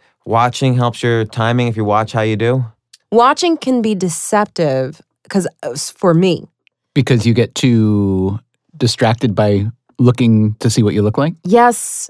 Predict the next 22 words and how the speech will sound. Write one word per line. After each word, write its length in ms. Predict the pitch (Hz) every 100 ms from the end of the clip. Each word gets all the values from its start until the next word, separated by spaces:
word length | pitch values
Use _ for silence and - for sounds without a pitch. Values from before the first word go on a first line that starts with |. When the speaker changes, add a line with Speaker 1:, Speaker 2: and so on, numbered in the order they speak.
| -
Speaker 2:
I 100 | 185
get 140 | 196 196
distracted 360 | 202 233 247
by 140 | 294 277
seeing 240 | - 240
what 100 | 233
I 60 | 220
look 220 | 214 208
like. 200 | 196 190
And 100 | 180
also, 400 | 196 214 - 208 -
I, 440 | 185 226 233 226 - _ _ _ _
not 240 | 196 196 -
to 120 | 190
pat 260 | - 196 -
myself 340 | 180 - 165
on 80 | 170
the 60 | 170
back, 440 | 233 190 165 -
but 200 | 180 - _ _ _ _ -
thank 460 | - 190 196 -
you. 420 | 180 170 165 190